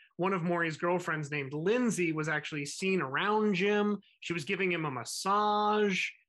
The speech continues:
and apparently she told Jim that he, she loved him, which caused a rift between him and Maury.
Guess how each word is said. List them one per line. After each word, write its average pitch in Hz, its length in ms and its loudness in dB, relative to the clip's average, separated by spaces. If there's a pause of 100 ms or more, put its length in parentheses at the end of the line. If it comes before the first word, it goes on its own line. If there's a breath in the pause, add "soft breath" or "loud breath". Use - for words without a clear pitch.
(260)
and 147 580 -2 (100)
apparently 277 320 -2
she - 120 0
told 254 280 0
Jim 226 240 0
that 202 100 2
he, 160 160 -6 (420)
she - 180 -8
loved 208 400 -2
him, 247 580 0
which 147 280 -6
caused 165 240 -2
a 131 60 -8
rift 180 240 -4
between 151 240 -8
him 135 220 -8
and 110 120 -18
Maury. 180 600 0